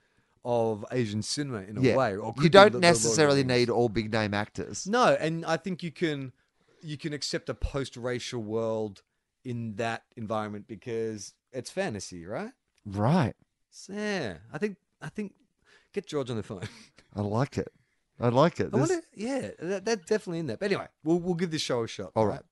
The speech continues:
Speaker 1: right?
Speaker 2: Uh, we should finish up, but, uh, there's one more story that got sent to us,
Speaker 1: Okay.
Speaker 2: so we, we can do this one as well.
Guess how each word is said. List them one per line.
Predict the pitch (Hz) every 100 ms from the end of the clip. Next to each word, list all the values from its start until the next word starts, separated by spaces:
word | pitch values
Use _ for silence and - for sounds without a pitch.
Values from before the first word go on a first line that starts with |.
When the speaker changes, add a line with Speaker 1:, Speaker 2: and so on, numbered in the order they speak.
| -
Speaker 1:
right? | 127 123
Speaker 2:
Uh, |
we | 135
should | 135 160
finish | 143 135 123
up, | 107 95
but, | 113 104
uh, | 110
there's | 107
one | 120 117
more | 107
story | 98 101 95
that | 92
got | 95 -
sent | 101 95
to | 95
us, | 95 98
Speaker 1:
Okay. | 98
Speaker 2:
so | 85
we, | 82 104
we | 104 98
can | 98
do | 95
this | 87 95 92
one | 95
as | 95 98
well. | 98 85